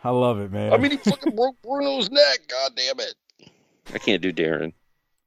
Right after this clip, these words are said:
Speaker 1: Oh, I mean, what the, what the hell, Hop? I mean, uh, just, I mean, uh, you know, I listened this week. At least y'all didn't talk about eating ass and, uh, all those stuff. You know, I just got back from Disney World, and it was a good time with my girl, you know. Uh,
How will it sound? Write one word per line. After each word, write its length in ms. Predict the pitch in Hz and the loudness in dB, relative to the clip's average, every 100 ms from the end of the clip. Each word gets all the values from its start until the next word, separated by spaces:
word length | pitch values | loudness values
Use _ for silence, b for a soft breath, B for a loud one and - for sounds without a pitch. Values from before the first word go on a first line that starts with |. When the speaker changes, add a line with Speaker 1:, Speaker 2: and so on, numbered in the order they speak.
| _ _ _ _ - | _ _ _ _ 6
Speaker 1:
Oh, 480 | 392 427 427 403 381 | 8 10 10 10 10
I 20 | |
mean, 180 | 381 370 | 10 10
what 120 | 381 | 10
the, 80 | 381 | 6
what 260 | - 370 | 8 8
the 60 | 359 | 10
hell, 200 | 302 202 | 10 10
Hop? 280 | 196 240 294 | 10 8 6
I 60 | |
mean, 260 | 285 294 294 | 6 8 8
uh, 520 | 302 302 302 294 277 | 8 6 4 2 2
just, 200 | 277 - b b b b | 0 -6 b b b b
I 60 | 262 | 0
mean, 160 | 277 294 | 4 6
uh, 100 | 320 415 381 392 | 6 6 6 8
you 80 | |
know, 140 | 359 320 | 10 10
I 20 | |
listened 340 | 320 349 262 | 10 8 8
this 140 | 311 - | 6 6
week. 160 | 233 | 2
At 60 | 247 | 6
least 160 | 277 277 | 6 6
y'all 100 | 269 | 4
didn't 160 | - | 6
talk 140 | 269 240 | 8 10
about 180 | 214 | 8
eating 180 | 233 220 | 6 4
ass 360 | 208 247 226 170 | 6 8 6 4
and, 100 | 170 | 2
uh, 40 | |
all 600 | 175 180 175 185 226 233 | 2 2 2 0 4 8
those 220 | 202 196 - | 10 10 6
stuff. 300 | 156 165 190 | 4 4 4
You 40 | |
know, 420 | 254 262 285 285 | 4 6 6 6
I 40 | 302 | 4
just 180 | 311 | 4
got 140 | 339 302 | 4 8
back 160 | 294 | 6
from 80 | 214 | 6
Disney 280 | 180 277 240 | 4 4 6
World, 360 | 196 185 208 208 | 8 8 10 8
and 80 | 208 | 4
it 80 | |
was 100 | 233 | 2
a 40 | 247 | 2
good 140 | 294 | 4
time 240 | 254 269 240 | 6 6 6
with 100 | 190 | 2
my 80 | |
girl, 280 | 160 226 208 | 4 6 6
you 80 | 165 | 6
know. 400 | 175 190 185 | 4 4 2
Uh, 40 | 160 | 2